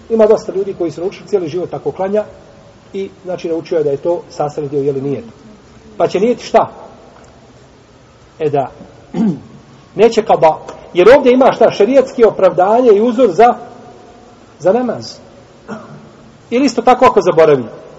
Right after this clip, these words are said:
Možemo li kazati čovjeku: „Ne, ne, ti se morao sjetiti namaza”? Ne možemo. Čovjek koji je zaboravio nešto, Allah mu je, Allah mu je to oprostio. Tako da ne možemo, znači, opterećavati. Bi li to bilo opterećenje preko njegovih mogućnosti da, da,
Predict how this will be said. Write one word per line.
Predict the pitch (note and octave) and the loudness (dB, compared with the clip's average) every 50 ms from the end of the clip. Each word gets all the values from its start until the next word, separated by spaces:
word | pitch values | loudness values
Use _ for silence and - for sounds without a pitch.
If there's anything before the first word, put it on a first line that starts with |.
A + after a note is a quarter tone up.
| - - | -8 0
Možemo | F#3 A3+ A#3 A3+ A#3 | 2 4 4 6 6
li | A3+ A3 G#3 | 4 4 4
kazati | G#3+ G3+ G#3 G#3 - | 2 2 0 2 2
čovjeku: | - G#3 F3+ D3+ G3 | 2 0 0 0 0
„Ne, | G#3 | 0
ne, | G#3 - - | 0 0 -2
ti | - A#3 A#3+ | -2 -4 -8
se | - - - - F#3+ | -8 -6 -4 -4 -4
morao | F#3 F#3+ G3 G#3 A3 A3+ A3+ G#3 E3 | -2 0 2 4 4 4 4 4 2
sjetiti | D3 - G3 E3 - - C#3+ | 0 -4 -6 -6 -6 -6 -8
namaza”? | C#3 B2+ B2 A#2 A2+ A2+ A2 A#2+ - - - - - - - - - - - - - - - _ _ _ - | -8 -8 -12 -14 -16 -18 -20 -20 -20 -20 -20 -20 -20 -20 -20 -20 -20 -20 -20 -20 -20 -20 -20 _ _ _ -6
Ne | A#3+ A#3 | -6 -4
možemo. | F3+ C#3 A#2 C3 B2 B2+ C#3 - - - - - - - - - | -4 -4 -4 -6 -10 -12 -14 -20 -20 -20 -20 -20 -20 -20 -20 -14
Čovjek | - C#4+ C#4 A#3+ | -12 -10 -10 -10
koji | - C4+ C4 | -8 -4 -4
je | A#3 | 0
zaboravio | G#3 G#3+ G3+ G3+ G#3+ G#3+ G3 F#3 F3 | 0 2 4 4 2 2 2 -2 -4
nešto, | E3+ F3+ D#3 - - | -6 -6 -8 -6 -6
Allah | F3 G#3 A#3 A#3 G#3 F#3 | -4 -2 0 0 0 0
mu | G3 G3+ | 0 -2
je, | G3 G3 - - - - - - | -2 -4 -8 -14 -20 -20 -18 -10
Allah | - F#3+ G#3+ A3 F3 D#3 | -4 0 0 2 0 0
mu | F#3 F3+ | -4 -6
je | D#3 | -6
to | D#3 F3 D#3+ | -4 -4 -6
oprostio. | C3+ - D3+ C#3 - - - B2+ - _ _ _ _ - _ _ _ _ _ _ _ _ _ _ _ - | -4 -4 -4 -6 -6 -8 -16 -16 -16 _ _ _ _ -20 _ _ _ _ _ _ _ _ _ _ _ -6
Tako | F#3+ F#3+ - G3+ F3 | -6 -4 -2 -2 -2
da | D#3 F3+ G#3 G#3+ - - - - E3+ | 0 0 -2 -2 -6 -10 -14 -10 -8
ne | F3 | -6
možemo, | G3+ F#3+ E3 F#3 F#3 G3 F#3+ | -4 -4 -6 -6 -8 -8 -10
znači, | D#3 D#3+ E3 E3 - F3+ - D3 | -8 -10 -10 -10 -10 -12 -12 -14
opterećavati. | D3 - - D3+ C#3+ - - E3 F3+ F#3+ F#3 - F#3+ - - - - - | -14 -12 -10 -10 -10 -6 -6 -6 -4 -6 -8 -10 -14 -20 -20 -20 -10 -4
Bi | - B3 | -2 -2
li | C4 - | 0 2
to | C4 B3 | 2 2
bilo | A3 A#3 B3 A#3+ | 2 4 2 2
opterećenje | G#3+ A3 G#3+ G3 F3+ E3+ - G3+ G#3+ A3 F#3+ | 2 2 0 -2 -2 0 0 0 0 0 0
preko | - A3 G#3 - F#3+ | 0 -2 -4 -2 -2
njegovih | F#3 G3 F#3+ G3 F#3+ F#3+ E3+ | -6 -4 -2 -2 -2 -2 -4
mogućnosti | F3 D#3 D3+ E3 F3 E3+ F3+ D#3 - D#3+ | -8 -8 -6 -6 -8 -6 -8 -10 -10 -6
da, | D3+ E3 D#3 D3 D3+ | -6 -6 -6 -6 -8
da, | E3 D#3 | -10 -10